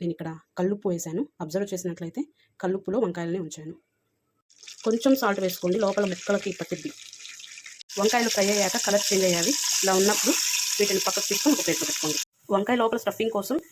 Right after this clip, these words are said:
కూరలో వాడుకునే కారం, ఒక వెల్లుల్లిపాయ, చిన్న ఎండు కొబ్బరి ముక్క. నేను పల్లీలు already ఫ్రై చేసి ఉంచుకున్న పౌడర్ అది.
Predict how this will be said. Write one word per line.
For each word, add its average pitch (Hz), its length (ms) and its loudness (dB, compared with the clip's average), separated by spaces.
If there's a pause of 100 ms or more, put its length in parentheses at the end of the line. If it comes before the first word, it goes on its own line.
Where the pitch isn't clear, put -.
(360)
కూరలో 240 280 4
వాడుకునే 190 320 2
కారం, 185 320 0 (760)
ఒక 175 140 0
వెల్లుల్లిపాయ, 214 480 4 (500)
చిన్న 214 200 4
ఎండు 190 260 4
కొబ్బరి 202 220 0
ముక్క. 196 180 -4 (560)
నేను 240 120 4
పల్లీలు 240 280 4
already 226 380 2
ఫ్రై 220 200 4
చేసి 247 180 2
ఉంచుకున్న 202 340 0
పౌడర్ 175 300 2
అది. 165 160 -2